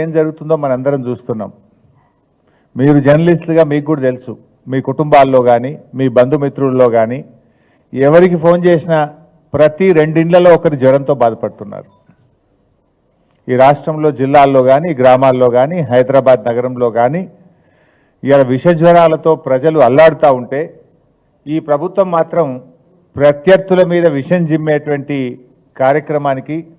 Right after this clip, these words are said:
రేవంత్ రెడ్డి గారి ప్రభుత్వం పాల్పడతా ఉంది. రోజు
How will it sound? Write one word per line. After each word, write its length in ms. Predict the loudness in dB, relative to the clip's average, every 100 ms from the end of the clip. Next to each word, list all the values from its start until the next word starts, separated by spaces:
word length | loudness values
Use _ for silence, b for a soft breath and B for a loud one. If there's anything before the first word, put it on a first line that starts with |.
| -4
రేవంత్ 340 | 0 2 0 -6
రెడ్డి 140 | -8 -2
గారి 120 | -2 -2
ప్రభుత్వం 340 | -8 -6 -8 -4
పాల్పడతా 460 | -6 -6 -12 -10 -12
ఉంది. 180 | -12 -20 _ _ _ _ _ _ _ _ _ _ _ _ _ _ _ _ -4
రోజు 300 | -2 0 -2